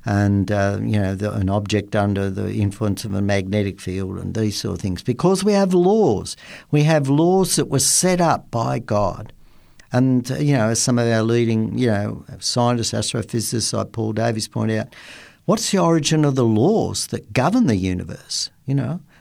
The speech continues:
they come from God. And this is the beauty. The Bible explains why we are here. We were created by God because he wanted to create beings that he could love and would love him back.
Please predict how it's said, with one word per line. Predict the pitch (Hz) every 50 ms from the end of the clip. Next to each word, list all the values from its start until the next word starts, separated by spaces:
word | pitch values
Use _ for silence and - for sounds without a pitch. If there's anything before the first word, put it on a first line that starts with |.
| _ -
they | 135 135
come | 139 139 - 180 190 185
from | 175 - 147 127 117
God. | 107 - - 113 123 117 - - - - _ _ _ _ _ - - - - - - - - _
And | 135 135 151
this | 175 196 190 - 185
is | 175 - -
the | 151 143
beauty. | 135 135 139 139 117 110
The | 98 98 117
Bible | 104 - - _ 151 156 175 185 190 202 190 190 175 - - -
explains | 139 139 143 - - - - - 113 123 131 135 131 120 110 104 101 104 - - -
why | - 110 107 113 120 123 123 127 127 127
we | 117 117 113 110 110 104
are |
here. | 101 101 - 95 90 87 87 90 - -
We | 156 175 180
were | 180 180 175
created | - - - 160 156 151 151 156 151 147 147 131 - - -
by | 156 151 151 156 151
God | 147 139 139 131 131 135 131 120
because | 131 123 - - 135 120 117 117 117 - - - - - - - -
he | _ - - 160 180 208
wanted | 208 202 185 165 143 135 135 - -
to | - 131
create | 113 - - - 131 127 131 131 131 135 139 139 127 113 104
beings | 120 127 135 139 131 120 110 110 107 - -
that | 110 -
he | - - 120 120
could | 110 - - 107 92 98
love | 98 104 110 110 110 110 110 110 110 - _ _ _ _
and | - 117 104 101
would | 104 98
love | 92 92 95 98 92 98
him | 95 87 85
back. | 90 90 82 90 110 - _